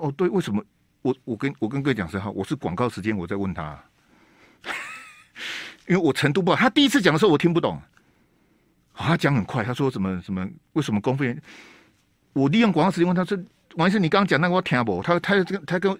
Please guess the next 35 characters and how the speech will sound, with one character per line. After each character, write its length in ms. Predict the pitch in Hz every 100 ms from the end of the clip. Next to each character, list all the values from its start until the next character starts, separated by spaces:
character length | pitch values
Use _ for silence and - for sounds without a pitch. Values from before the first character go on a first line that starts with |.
| _
他 120 | -
又 120 | 208
再 120 | 190 196
跟 140 | 196
我 80 | 180
解 160 | 185
释 140 | 170 160
了 40 |
一 40 | 147
遍， 160 | 160
哦。 580 | 113 113 117 113 110 104 _ - - - _ _ _ _ _ _
<laughs> 1080 | - - - - - - _ 156 _ - -
因 100 | 160
为 60 | 160
我， 120 | 131
我， 200 | 123 117 -
我， 180 | 123 117 -
我 100 | 139
不 140 | 104 -
是 100 | 180 165
学， 380 | - - 123 127
学 240 | - 120 120
这 80 |
个 100 | 139
的， 120 | 113 101
我 120 | 104
真 140 | 147
的 60 | 139
听 160 | 117 131
不 60 |
懂 100 | 123
他 40 | 107
讲 140 | 98
什 40 |
么。 60 | 92